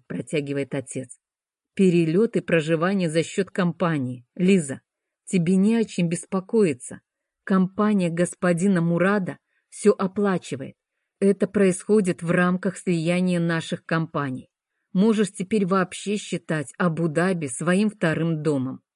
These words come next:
Последние слова отец невольно произнес с негласной тоской в голосе. Что бы это могло значить? Ему жаль, что придется вести дела на две страны? Понимаю,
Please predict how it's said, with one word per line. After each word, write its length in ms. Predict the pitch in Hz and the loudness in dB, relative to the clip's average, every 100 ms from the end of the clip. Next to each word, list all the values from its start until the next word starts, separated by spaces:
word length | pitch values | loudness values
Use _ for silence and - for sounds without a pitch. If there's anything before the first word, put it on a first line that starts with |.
| _ _ _ _ _ _ _ | _ _ _ _ _ _ _
Последние 600 | 165 - 175 214 185 165 | -12 -6 -4 0 0 -2
слова 380 | - 147 175 196 | -4 -4 -2 -2
отец 340 | 180 190 185 | -2 -6 -2
невольно 540 | 185 180 170 190 175 165 | 2 2 2 2 0 0
произнес 640 | 220 214 160 165 175 226 | 4 4 4 2 0 0
с 60 | 196 | 2
негласной 600 | 190 175 190 196 196 185 | 2 2 0 0 0 0
тоской 520 | 170 - - 202 185 | -2 -2 0 2 2
в 40 | |
голосе. 680 | 165 160 160 135 123 - - _ _ _ _ _ _ | -2 -2 -2 -2 -8 -12 -16 _ _ _ _ _ _
Что 360 | - - - 247 | -20 -14 -6 -4
бы 260 | 233 262 | -2 0
это 200 | 247 254 | 0 0
могло 380 | 240 247 226 254 | 2 2 2 0
значить? 640 | 214 202 170 127 - - _ _ _ _ _ _ | 2 4 2 0 -10 -20 _ _ _ _ _ _
Ему 300 | 170 190 226 | 0 4 4
жаль, 360 | 175 170 208 226 | 2 2 0 -2
что 200 | - 190 | -2 -2
придется 560 | 208 190 151 214 - | 2 2 2 -2 0
вести 380 | 180 170 - 214 | 0 0 -4 -4
дела 340 | 175 170 175 196 | 0 0 2 2
на 160 | 175 | 0
две 200 | 147 180 | 0 -2
страны? 540 | 175 202 190 214 262 - _ _ _ _ _ _ - | -2 -2 0 0 -2 -6 _ _ _ _ _ _ -2
Понимаю, 720 | 180 165 160 151 143 147 | 2 2 0 0 -2 -2